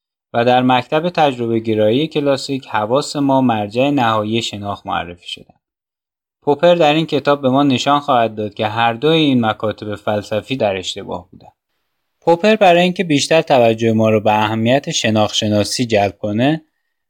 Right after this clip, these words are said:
از جنبش آزادی بخش مهمی که با رنسانس آغاز شد و با گذر از مراحل اصلاح دینی، جنگ‌های مذهبی و نبردهای انقلابی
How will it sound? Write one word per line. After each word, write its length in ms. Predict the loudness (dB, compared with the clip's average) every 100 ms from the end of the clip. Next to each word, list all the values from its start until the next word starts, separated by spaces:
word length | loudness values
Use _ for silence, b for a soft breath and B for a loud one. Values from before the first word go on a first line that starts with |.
| _
از 220 | -2 0
جنبش 420 | 2 2 2 0 2
آزادی 500 | 4 4 2 0 2
بخش 320 | 0 0 -4
مهمی 540 | -2 0 0 0 0
که 140 | -2 0
با 140 | 2
رنسانس 680 | 2 -2 -2 -2 0 0 0
آغاز 340 | -2 0 -2
شد 320 | -2 -2 -2 2
و 120 | 0
با 180 | 2 0
گذر 360 | 0 2 4 4
از 180 | 2
مراحل 440 | 0 2 0 0 0
اصلاح 540 | 0 0 -2 -2 -2
دینی، 460 | -4 -4 0 2 2
جنگ‌های 540 | 0 -2 -2 -2 0
مذهبی 560 | 0 -2 -2 -4 -2 -2
و 140 | 0
نبردهای 640 | -2 -2 0 0 0 0 0
انقلابی 680 | -2 -2 -2 -2 -2 -4